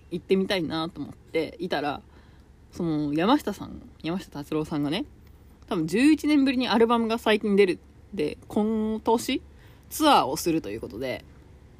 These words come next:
あ、ベスト、ベストタイミング、ナイスタイミングということで、今なんか直近である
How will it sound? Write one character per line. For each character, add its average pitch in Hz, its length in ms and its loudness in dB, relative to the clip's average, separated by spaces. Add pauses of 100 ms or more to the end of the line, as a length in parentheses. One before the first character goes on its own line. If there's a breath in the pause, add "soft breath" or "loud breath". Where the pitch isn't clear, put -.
(760)
あ、 208 180 0 (120)
ベ 185 160 2
ス - 100 -8
ト、 247 160 -4 (260)
ベ 190 100 2
ス - 60 -6
ト - 100 -8
タ 370 80 6
イ 302 80 2
ミ 240 100 6
ン - 20 2
グ、 151 160 -2
ナ 247 100 4
イ 285 60 4
ス - 60 -14
タ 233 100 0
イ 185 40 2
ミ 156 80 2
ン 156 40 -2
グ 151 100 0
と - 80 -6
い 160 40 -2
う - 40 -10
こ - 60 -14
と - 120 -10
で、 143 140 -8 (500 loud breath)
今 208 180 -2
な 180 60 -2
ん 185 60 -6
か 156 140 -8
直 165 120 -12 (140)
近 311 240 -2
で 330 80 0
あ 320 100 0
る 202 380 0